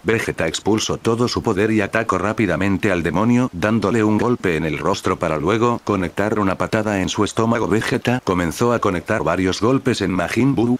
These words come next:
quien solo recibía los golpes sin poder responder. No cabe duda que Vegeta se ha vuelto muy fuerte,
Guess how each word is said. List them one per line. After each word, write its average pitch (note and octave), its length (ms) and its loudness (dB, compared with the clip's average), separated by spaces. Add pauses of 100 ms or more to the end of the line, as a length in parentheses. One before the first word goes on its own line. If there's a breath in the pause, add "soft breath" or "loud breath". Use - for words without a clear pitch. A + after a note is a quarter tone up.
quien F#2 240 0
solo A2 240 0
recibía G#2 640 0
los F2 180 -2
golpes B2+ 380 0
sin G#2 220 -2
poder G#2 300 0
responder. G2 640 -2 (100)
No A#2 240 2
cabe F2+ 220 -2
duda A2+ 320 2
que A2+ 140 0
Vegeta F#2+ 400 -2
se G#2 140 -2
ha F#2+ 40 2
vuelto F2 360 2
muy G#2 240 2
fuerte, A2 480 0